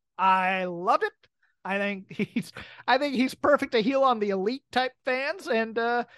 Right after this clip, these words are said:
maybe he's a babyface over in the, uh, on the other show. I'm kinda, I'm kind of digging what they're doing, the vibe here with them. Um, the four-way for the international title, Ca-, Orange Cassidy and Daniel Garcia are great, and Zack Sabre Junior and, and Shibata are great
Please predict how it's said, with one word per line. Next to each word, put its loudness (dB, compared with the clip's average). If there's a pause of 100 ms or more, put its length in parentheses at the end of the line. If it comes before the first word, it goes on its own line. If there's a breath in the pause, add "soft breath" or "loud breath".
(300 loud breath)
maybe 2
he's -2
a 4
babyface 2
over 4
in 0
the, 0
uh, 4
on -2
the -2
other -4
show. -6
I'm -8
kinda, 0
I'm -4
kind 0
of -6
digging 4
what 0
they're -4
doing, -4
the -4
vibe -6
here -8
with -10
them. -14
Um, -6 (380 soft breath)
the -2
four-way 8
for -2
the 4
international -2
title, 0
Ca-, -2 (100)
Orange 0
Cassidy 0
and -8
Daniel -6
Garcia -6
are -10
great, -10
and -16
Zack -8
Sabre -6
Junior -10
and, -16
and -10
Shibata -10
are -8 (500)
great -12